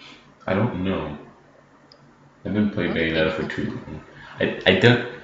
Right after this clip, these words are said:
Speaker 1: you never
Speaker 2: You
Speaker 1: actually
Speaker 2: do know
Speaker 1: had
Speaker 2: Bayonetta isn't the only hack and slash game
Speaker 1: I know
Speaker 2: out
Speaker 1: that,
Speaker 2: there.
Speaker 1: but I didn't, I never really had a hack and slash game, I don't think.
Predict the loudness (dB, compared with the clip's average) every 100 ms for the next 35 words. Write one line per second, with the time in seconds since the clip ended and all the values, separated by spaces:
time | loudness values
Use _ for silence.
0 | -18 -8 0 2 2 2 2 2 4 4
1 | 4 4 4 4 2 0 -2 0 2 4
2 | 4 2 0 2 4 4 2 4 6 8
3 | 8 8 6 4 2 0 0 -4 -4 -4
4 | -4 -6 -6 -6 -6 -10 -14 -14 -12 -12
5 | -12 -12 -12 -14 -16 -18 -20